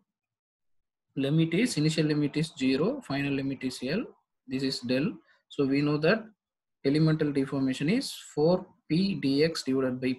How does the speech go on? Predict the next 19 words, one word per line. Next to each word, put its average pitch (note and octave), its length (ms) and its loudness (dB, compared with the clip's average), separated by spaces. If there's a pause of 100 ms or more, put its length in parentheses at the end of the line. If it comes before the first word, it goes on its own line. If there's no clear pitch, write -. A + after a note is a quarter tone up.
pi B2 80 0
E C#3+ 360 0 (100)
D C3+ 180 -2
one C#3+ 220 -4
plus B2+ 180 -4
K B2+ 260 -4
X D3+ 240 -8
whole A#2 140 -4
square. F#2+ 400 -4 (2000)
And E3 220 6
if E3+ 140 0
you E3 100 6
are D#3+ 100 4
taking F#3 380 4
this G3 240 4
constant F3 640 4
four E3 320 2
P F3+ 220 2
by D#3 240 6